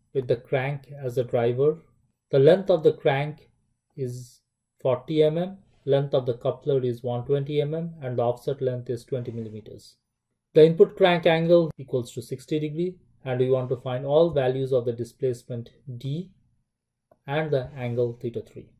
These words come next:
So first, just writing down the problem data, A is point zero four meter, B is point one two meter, C is point zero two meter, and theta two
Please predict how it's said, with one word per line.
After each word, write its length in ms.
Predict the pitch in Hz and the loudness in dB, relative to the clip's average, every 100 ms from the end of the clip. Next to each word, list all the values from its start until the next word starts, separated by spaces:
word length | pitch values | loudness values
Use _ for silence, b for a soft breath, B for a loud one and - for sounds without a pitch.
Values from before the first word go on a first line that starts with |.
| _ | _
So 160 | - 147 | -4 0
first, 340 | - 180 165 | 6 6 6
just 220 | - 151 151 | 4 4 6
writing 320 | 135 156 147 | 4 2 2
down 160 | 143 | 2
the 80 | 139 | 2
problem 480 | 131 139 127 131 131 | 0 0 2 0 2
data, 440 | 135 131 135 123 - _ _ _ _ _ - | 4 4 2 -2 -8 _ _ _ _ _ -6
A 280 | 147 147 139 | -2 2 4
is 160 | 135 - | 2 0
point 320 | 135 127 117 | -4 -4 -2
zero 220 | 143 156 | 4 6
four 240 | 151 156 | 8 4
meter, 320 | 147 147 151 147 | 4 0 2 2
B 360 | 127 135 127 | 0 -6 -4
is 140 | 120 117 | -6 -6
point 340 | - 123 117 | -8 -8 -6
one 220 | 131 139 | -6 -6
two 100 | 139 | -6
meter, 320 | 139 139 143 131 | -4 -2 0 -2
C 320 | - 127 123 | -4 -8 -8
is 120 | 120 | -8
point 280 | - 120 113 | -8 -8 -4
zero 200 | 127 127 | -2 -2
two 180 | 127 143 | -4 -6
meter, 400 | 139 135 139 127 | -4 0 0 0
and 180 | 117 117 | -6 -8
theta 240 | 120 120 | -12 -10
two 360 | - 131 123 | -6 -6 -6